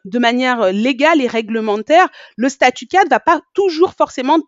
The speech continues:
t'octroyer tous les avantages. Ça va beaucoup dépendre de la convention collective.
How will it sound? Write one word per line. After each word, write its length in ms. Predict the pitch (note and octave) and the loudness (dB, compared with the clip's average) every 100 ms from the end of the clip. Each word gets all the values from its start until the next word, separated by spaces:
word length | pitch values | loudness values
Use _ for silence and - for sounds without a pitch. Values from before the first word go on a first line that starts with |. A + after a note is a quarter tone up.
| _ _ | _ _
t'octroyer 640 | D4 - - C4 C#4 E4 | -12 -8 -4 -2 -2 -4
tous 120 | - | -4
les 180 | D4+ C#4 | -2 0
avantages. 480 | C4 B3+ A#3 F#3 - | 0 -2 -6 -8 -6
Ça 100 | G#3+ | -2
va 140 | G3 | -2
beaucoup 460 | G3 F3+ D4+ C#4+ F4 | -2 -2 -4 0 -2
dépendre 460 | C4+ B3+ D4 C4 | -2 0 0 0
de 100 | A3 | -2
la 160 | G#3 G3+ - | 0 -2 -4
convention 480 | - C#4+ B3+ B3 C4 | -6 -2 -2 -4 -6
collective. 600 | A3+ G3 - - G4+ A#3 | -4 -4 -4 0 0 0